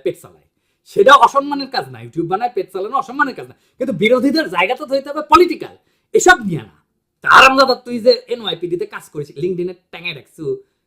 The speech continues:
খুব গর্ব নিয়া ট্রাফিক কন্ট্রোলে কাজ করিস। এনওয়াইপিডি তো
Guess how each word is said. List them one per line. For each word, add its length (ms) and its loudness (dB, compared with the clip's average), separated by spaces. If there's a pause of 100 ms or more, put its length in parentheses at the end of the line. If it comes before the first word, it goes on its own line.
(160)
খুব 200 4
গর্ব 320 6
নিয়া 360 -4 (600)
ট্রাফিক 300 -2
কন্ট্রোলে 320 2
কাজ 240 -4
করিস। 220 -2
এনওয়াইপিডি 540 2
তো 140 2